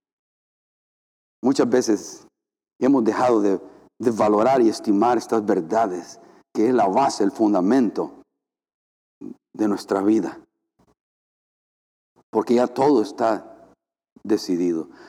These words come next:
Señor, te pido por aquel que no conoce a Cristo principalmente, que en este momento tu Espíritu Santo le convenza de tu amor. Espíritu Santo, háblale y hazle sentir la necesidad que tiene.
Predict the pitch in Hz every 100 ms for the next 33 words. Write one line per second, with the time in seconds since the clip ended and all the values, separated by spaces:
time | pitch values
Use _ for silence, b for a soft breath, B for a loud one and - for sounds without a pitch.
0 | B 117 123 165 143 123 147 160 - 127
1 | 110 139 127 123 131 123 131 131 117 -
2 | 117 - - 82 - 87 - - 101 92
3 | 78 87 - _ _ _ _ _ _ _
4 | _ _ - 117 143 156 143 143 143 135
5 | 123 - 143 135 120 147 143 135 120 107
6 | 107 101 151 139 131 113 - 92 92 78
7 | B B - 147 147 - - 120 107 101
8 | 127 147 - 90 87 - _ _ _ _
9 | _ _ _ _ _ _ _ - 135 175
10 | 170 143 120 143 156 135 117 113 113 -
11 | 101 120 110 95 110 107 85